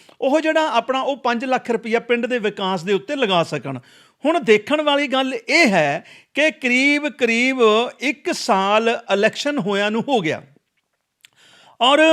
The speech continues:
ਇਸ ਗੱਲ ਦਾ ਵੀ ਮੈਂ ਤੁਹਾਡੇ ਨਾਲ ਜ਼ਿਕਰ ਕਰਦਿਆਂ ਕਿ ਚੌਵੀ, ਅ, ਅਪ੍ਰੈਲ ਦੋ ਹਜ਼ਾਰ ਪੱਚੀ ਨੂੰ ਜਦੋਂ ਪੰਚਾਇਤ ਦਿਵਸ ਹੋ-, ਆਇਆ ਤਾਂ ਮੁੱਖ ਮੰਤਰੀ ਭਗਵੰਤ ਮਾਨ ਸਾਹਿਬ ਨੇ ਉਹ ਜਿਹੜਾ ਚੰਡੀਗੜ੍ਹ ਦੇ ਵਿੱਚ ਪੰਚਾਇਤ ਦਿਵਸ ਮਨਾਇਆ।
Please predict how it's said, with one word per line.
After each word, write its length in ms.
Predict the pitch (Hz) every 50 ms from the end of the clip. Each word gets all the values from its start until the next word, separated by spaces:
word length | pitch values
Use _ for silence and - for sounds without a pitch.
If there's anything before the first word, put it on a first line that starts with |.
| 320 285 -
ਇਸ 260 | 220 254 277 269 311
ਗੱਲ 160 | 277 311 294
ਦਾ 100 | 285 285
ਵੀ 120 | 277 294 285
ਮੈਂ 140 | 277 277 -
ਤੁਹਾਡੇ 220 | 285 254 208 208
ਨਾਲ 160 | 208 220 226
ਜ਼ਿਕਰ 260 | 175 185 190 - 240
ਕਰਦਿਆਂ 500 | 233 - 190 175 165 185 220 208 170 147 - - - - - _ -
ਕਿ 260 | - 285 294 285 294 285 294
ਚੌਵੀ, 680 | - 262 240 226 240 240 262 285 294 294 294 294 - - _ -
ਅ, 880 | 226 233 240 240 240 240 233 233 233 226 226 226 220 220 220 - - 202
ਅਪ੍ਰੈਲ 600 | 165 - 247 - 220 226 240 240 196 156 147 - _ _ _ _ _ _ 151
ਦੋ 320 | 131 135 226 254 254 240
ਹਜ਼ਾਰ 200 | 269 269 269 269
ਪੱਚੀ 380 | 262 - 220 - - - 254 226
ਨੂੰ 180 | 196 156 135 - _ _ _ _ _ -
ਜਦੋਂ 520 | 160 233 269 294 294 285 285 277 269 -
ਪੰਚਾਇਤ 720 | - - 233 226 214 - - 233 214 220 233 254 247 254 254
ਦਿਵਸ 380 | 175 147 220 226 - - 262 240 180 - - _ _ _ _ _ _ -
ਹੋ-, 120 | 214 233 - 185
ਆਇਆ 440 | 190 190 214 247 233 185 143 147 - - - _ _ _
ਤਾਂ 240 | - 269 269 277 277
ਮੁੱਖ 260 | 262 233 233 233 -
ਮੰਤਰੀ 340 | 269 277 277 262 - 277 277
ਭਗਵੰਤ 460 | 269 - 277 214 214 202 185 185 -
ਮਾਨ 200 | 247 262 269 277
ਸਾਹਿਬ 300 | 269 - 277 277 277 277
ਨੇ 260 | 277 277 277 269 269 - _ _ _ _ _ -
ਉਹ 160 | 285 302 320 302
ਜਿਹੜਾ 220 | 285 277 285 285
ਚੰਡੀਗੜ੍ਹ 720 | 277 - - - 262 262 269 269 302 320 294 294 285 285
ਦੇ 120 | 269 294 277
ਵਿੱਚ 220 | 269 254 190 -
ਪੰਚਾਇਤ 800 | 233 - - 247 233 233 202 226 - 240 226 233 233 233 233 233
ਦਿਵਸ 340 | 202 170 208 196 - - 208
ਮਨਾਇਆ। 440 | 196 185 165 147 131 123 120 113